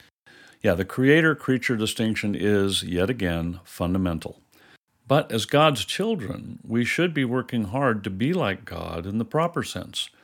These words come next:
The last thing John said in the passage I read is that, quote, "Everyone who has this hope in him purifies himself, just as he is pure," unquote. In other words,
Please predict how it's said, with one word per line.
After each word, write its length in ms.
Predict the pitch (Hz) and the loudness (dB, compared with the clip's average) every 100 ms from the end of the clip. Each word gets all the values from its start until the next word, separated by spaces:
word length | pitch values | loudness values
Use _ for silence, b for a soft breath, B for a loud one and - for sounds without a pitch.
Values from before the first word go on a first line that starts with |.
| b b - | b b -8
The 140 | 98 | -2
last 420 | 98 143 196 - - | 0 2 0 -2 -2
thing 220 | 98 90 | -2 -2
John 300 | 95 87 85 | -2 -2 -4
said 280 | - 87 85 | -4 -4 -4
in 80 | |
the 80 | 87 | -6
passage 480 | - 101 92 - 90 | -4 -4 -4 -6 -4
I 120 | 90 | -4
read 460 | 82 82 80 85 - | -4 -6 -8 -10 -8
is 220 | 107 95 | -6 -2
that, 180 | 104 104 | -2 -2
quote, 360 | - 113 107 - _ - | 0 0 0 -2 _ -2
"Everyone 520 | 147 185 160 131 127 | 0 2 2 2 0
who 180 | 107 117 | -2 -4
has 320 | 107 117 107 | -2 -2 -2
this 160 | 117 - | -2 -2
hope 300 | 101 95 - | -4 -4 -4
in 180 | 113 92 | -4 -4
him 320 | 87 85 87 | -4 -6 -8
purifies 680 | - 110 107 92 98 95 92 | -8 -2 -2 0 0 0 -2
himself, 640 | 110 - 151 139 - - - - | -4 -4 -4 -4 -8 -18 -20 -12
just 380 | 95 98 90 - | -4 -2 -2 -6
as 140 | 101 | -8
he 260 | - - 110 | -6 -4 -2
is 100 | 87 | -4
pure," 440 | - - - - _ - | -8 -14 -14 -16 _ -6
unquote. 560 | 95 92 92 87 - _ B B B B B B B | -4 -4 -4 -6 -8 _ B B B B B B B
In 120 | 131 | 4
other 160 | 202 | 4
words, 420 | 151 85 90 92 | 4 0 -2 -6